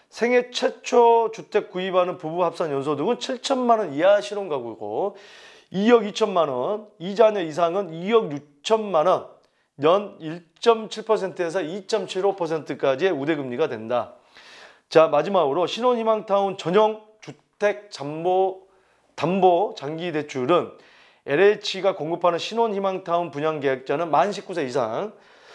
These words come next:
전용 육십 제곱미터 이하 주택에서는 최대 사억 원까지 연 일점삼 퍼센트의 우대 금리를,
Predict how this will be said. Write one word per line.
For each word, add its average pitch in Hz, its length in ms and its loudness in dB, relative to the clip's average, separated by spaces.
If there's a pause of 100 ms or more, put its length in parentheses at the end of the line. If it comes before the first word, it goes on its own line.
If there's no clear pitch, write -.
(240)
전용 196 360 0
육십 170 240 -10
제곱미터 170 460 -2
이하 156 320 4
주택에서는 143 640 -8 (360)
최대 226 340 4
사억 220 380 2
원까지 147 760 -4
연 170 220 2
일점삼 170 640 -4
퍼센트의 160 1080 0
우대 170 260 4
금리를, 151 540 -8